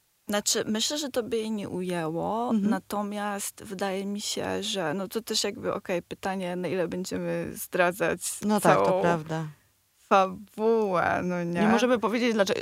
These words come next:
Speaker 2: nie możemy powiedzieć, skąd Violet wychodzi i co tam się wydarzyło, bo to jest, e, to jest duża niespodzianka i to jest wspaniałe w czytaniu.
Speaker 1: No właśnie, bo no zde-, zdecydowanie jakby jest ten kontrast między tym, jak ona pracuje,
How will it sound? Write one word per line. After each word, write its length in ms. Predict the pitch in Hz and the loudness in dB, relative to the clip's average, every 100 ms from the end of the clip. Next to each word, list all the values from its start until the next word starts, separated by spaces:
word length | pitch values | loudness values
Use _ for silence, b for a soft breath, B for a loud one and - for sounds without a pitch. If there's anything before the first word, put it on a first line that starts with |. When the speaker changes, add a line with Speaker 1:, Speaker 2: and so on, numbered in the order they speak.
| - | 2
Speaker 2:
nie 140 | 214 | 4
możemy 280 | 240 294 285 | 6 4 2
powiedzieć, 420 | - 226 240 233 | 2 2 2 0
skąd 280 | - 254 240 | 4 4 6
Violet 320 | 220 214 208 | 6 6 4
wychodzi 500 | 208 - 294 208 214 | 4 8 6 6 0
i 40 | |
co 120 | 165 233 | -2 0
tam 140 | 214 | 0
się 120 | 214 | 0
wydarzyło, 480 | 196 202 220 190 160 | 0 4 4 6 4
bo 120 | 165 | 2
to 100 | 170 | 2
jest, 340 | 190 180 - 175 | 4 4 2 4
e, 340 | 180 170 175 - | 4 4 2 0
to 120 | 185 | 2
jest 220 | 175 170 | 2 0
duża 340 | 175 180 160 160 | -4 2 4 4
niespodzianka 600 | 165 - 165 170 - 160 | 2 -2 -2 0 0 -2
i 40 | |
to 80 | 170 | -2
jest 100 | - | -4
wspaniałe 400 | - 185 156 151 | -2 2 2 2
w 60 | |
czytaniu. 320 | - - - - - _ _ 208 | -2 -4 -4 -6 -12 _ _ -4
Speaker 1:
No 140 | 208 | -2
właśnie, 680 | 208 196 196 190 185 170 160 | 2 2 2 -2 -4 -4 -4
bo 460 | 175 170 175 175 - | -4 -2 0 0 -2
no 160 | 120 185 | -4 -6
zde-, 300 | 196 - 214 | -8 -6 -4
zdecydowanie 560 | 214 214 220 226 254 247 | -2 -2 0 2 2 0
jakby 260 | 226 220 | 0 -2
jest 240 | 220 240 - | 0 -2 -2
ten 220 | 220 214 | -6 -8
kontrast 920 | - 208 185 196 214 226 247 247 - | -8 -6 -6 -4 -2 0 0 -4 -6
między 420 | 220 214 208 208 - | -4 -2 -4 -8 -4
tym, 440 | 196 185 185 190 B B B B | 0 0 -2 -4 B B B B
jak 360 | 185 175 196 - | -2 0 0 -4
ona 260 | 196 185 180 | -4 -2 -4
pracuje, 1120 | 190 185 - - 190 185 180 180 180 180 | -6 -6 -8 -6 -4 -2 -2 -2 -2 -4